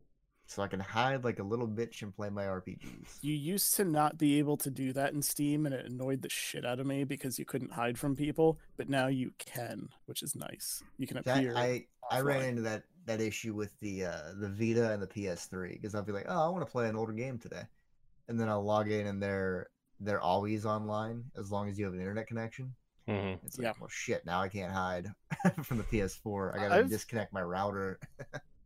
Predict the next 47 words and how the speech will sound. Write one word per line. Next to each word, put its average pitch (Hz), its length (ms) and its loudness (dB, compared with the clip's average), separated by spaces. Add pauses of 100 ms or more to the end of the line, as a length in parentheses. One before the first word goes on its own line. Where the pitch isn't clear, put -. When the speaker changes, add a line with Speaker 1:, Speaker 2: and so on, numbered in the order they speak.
(140)
Speaker 2:
I 180 100 8
got 214 220 6
busted 160 640 6
by 143 160 4
people 143 320 2
doing 135 280 2
that 135 260 2
in 135 100 -4
Final 139 260 0
Fantasy 139 460 -2
eleven 131 560 2
because 139 320 0
you'd 135 140 2
be 135 320 6 (160)
playing 196 240 6
with, 175 120 4
like, 165 140 2
a 139 160 0
half 139 560 0
decent 143 400 2
group, 143 380 2 (180)
or 131 240 2
it 131 80 0
would 131 120 0
start 147 200 6
to 143 80 -4
fall 139 240 6
apart, 139 220 4
and 135 80 0
you're 139 100 2
like, 139 160 4 (320)
"Ah, 180 60 2
sorry, 196 280 10
guys, 151 320 10
I 165 80 2
gotta 160 180 6
go. 151 360 6 (320)
Late 151 260 6
night. 147 360 6 (280)
Uh, 143 40 4
I, 135 520 4 (120)
I, 139 100 0 (160)
I 143 80 0
gotta 143 180 4
go 143 120 2
to 123 80 -2
sleep." 139 400 4